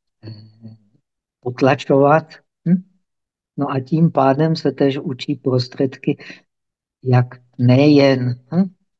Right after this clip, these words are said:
osvobodit sebe, ale osvobodit též všech ty bytosti. Protože, hm,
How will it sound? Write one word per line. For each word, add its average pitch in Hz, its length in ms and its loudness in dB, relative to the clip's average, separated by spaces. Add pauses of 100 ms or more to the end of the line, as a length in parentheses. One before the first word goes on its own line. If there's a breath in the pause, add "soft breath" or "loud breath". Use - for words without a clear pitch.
(960)
osvobodit 135 760 0
sebe, 127 480 -2 (280 soft breath)
ale 117 240 -6 (200)
osvobodit 123 800 -4
též 120 220 -2
všech 120 340 -10
ty 123 120 -10
bytosti. 120 680 -8 (380)
Protože, 123 560 -6 (540)
hm, 185 40 4